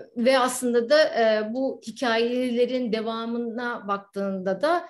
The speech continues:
e, bir, bir bakıyorsunuz, sürekliliği gelmeye başladığı zaman bir bakıyorsunuz gerçekten, e, istediğiniz bir takipçi kalitesine, e, sahipsiniz. E,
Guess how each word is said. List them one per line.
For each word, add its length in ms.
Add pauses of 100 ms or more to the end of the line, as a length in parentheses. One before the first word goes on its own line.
(300)
e, 440
bir, 180
bir 160
bakıyorsunuz, 640
sürekliliği 500
gelmeye 460
başladığı 440
zaman 340
bir 120
bakıyorsunuz 520
gerçekten, 680 (280)
e, 300
istediğiniz 480
bir 100
takipçi 460
kalitesine, 720 (300)
e, 360 (120)
sahipsiniz. 960 (400)
E, 340